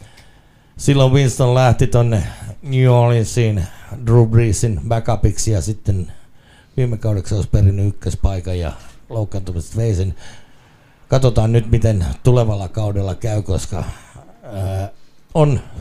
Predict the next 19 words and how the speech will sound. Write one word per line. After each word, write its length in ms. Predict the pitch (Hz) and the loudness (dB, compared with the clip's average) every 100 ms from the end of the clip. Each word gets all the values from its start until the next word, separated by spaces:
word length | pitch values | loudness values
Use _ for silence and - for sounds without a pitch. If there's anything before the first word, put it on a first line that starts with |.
| - | -12
selkeästi 520 | - 120 113 101 110 | 0 0 0 -4 -2
loukkaantumisherkkä 960 | 123 135 - 104 98 90 120 123 - | 0 -2 -2 -2 -2 0 2 2 0
ja 100 | 117 | -2
New 220 | 107 113 110 | 2 2 2
Orleans 400 | 104 104 95 98 | 2 0 -2 -2
on 140 | 92 | -4
siihen 260 | 107 95 101 | -2 -2 0
varautunut, 600 | 107 101 95 90 87 85 | -2 0 0 -2 -4 -6
niin 140 | 80 | -6
kuin 140 | 82 - - - - - - | -8 -8 -16 -20 -20 -20 -2
kohta 280 | 110 90 - | 0 0 0
puhutaan 500 | - 78 90 87 82 | 0 -2 -2 -6 -6
siitä 400 | 98 90 87 90 | -6 -4 -4 -2
lisää, 580 | 104 90 90 76 69 | -4 -2 -6 -6 -10
mutta 360 | 69 67 - 67 - - - | -10 -10 -8 -10 -10 -14 -4
kova 220 | 143 127 | 0 0
on 160 | 110 | 0
näytön 360 | 101 95 95 78 | 0 -2 -2 -2
paikka. 400 | 67 65 - | -4 -6 -12